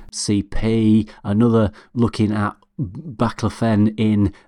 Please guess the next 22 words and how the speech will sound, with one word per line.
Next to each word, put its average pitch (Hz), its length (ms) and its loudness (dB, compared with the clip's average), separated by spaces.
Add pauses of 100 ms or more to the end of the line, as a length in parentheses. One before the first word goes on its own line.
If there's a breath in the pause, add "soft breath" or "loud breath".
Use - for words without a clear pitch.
around 107 380 0
about 101 200 -4
a 104 60 -6
hundred 104 480 0
or 98 180 0
so, 98 480 0 (240 loud breath)
uh, 107 200 0
and 104 180 2
another 95 460 4
more 101 280 4
like 90 200 -2
the 95 80 -4
size 90 420 -2 (160 loud breath)
that 92 140 -8
you'd 101 240 -4
think 101 280 0
of 85 160 0
with 98 140 2
about 87 220 -2
twenty 98 400 -2
or 78 100 -4
so 80 320 -4